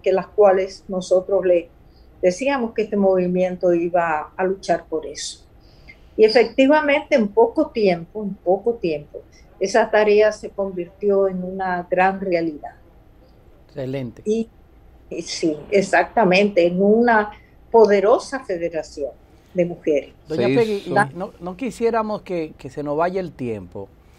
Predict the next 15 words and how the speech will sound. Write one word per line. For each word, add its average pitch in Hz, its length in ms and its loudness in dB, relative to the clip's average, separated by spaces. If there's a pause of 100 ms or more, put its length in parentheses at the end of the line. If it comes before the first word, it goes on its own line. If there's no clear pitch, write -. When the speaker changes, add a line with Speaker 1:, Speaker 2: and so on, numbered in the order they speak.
(480)
Speaker 2:
sin 208 280 2
Speaker 1:
Sí. 190 40 4
Speaker 2:
entrar 190 400 6
en 202 100 -2
una 208 280 0
parte 208 360 2
que 170 240 -4
el 143 160 0
público 196 540 0
debe 151 160 2
estar 135 240 0
esperando. 117 720 -4 (720)
Esa 151 360 -2
parte 170 720 0 (300)
de 139 500 -2